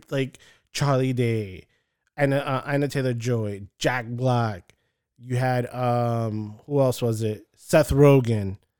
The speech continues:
Like, all these other characters did so wonderful. Like,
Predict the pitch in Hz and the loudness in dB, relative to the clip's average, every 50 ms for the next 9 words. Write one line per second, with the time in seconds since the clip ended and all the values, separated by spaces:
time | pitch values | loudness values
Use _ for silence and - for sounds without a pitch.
0 | _ _ _ _ - 113 127 - - 160 202 247 254 208 175 160 165 160 143 139 | _ _ _ _ -10 -10 -8 -2 4 6 6 6 6 6 4 4 4 2 2 0
1 | 131 - - 160 170 180 175 165 151 131 - 127 117 113 110 107 107 - - _ | -2 0 2 4 4 6 4 4 2 0 -4 -2 -2 0 0 -2 -4 -8 -16 _
2 | _ _ _ _ - 135 131 120 151 139 - - - - - - - 170 170 185 | _ _ _ _ -20 -10 -2 2 2 2 2 0 -6 -6 -4 -2 2 2 4 6
3 | 185 175 151 147 156 156 180 180 - 180 165 139 131 120 117 - | 6 6 6 4 4 4 2 2 2 2 2 2 2 2 0 -4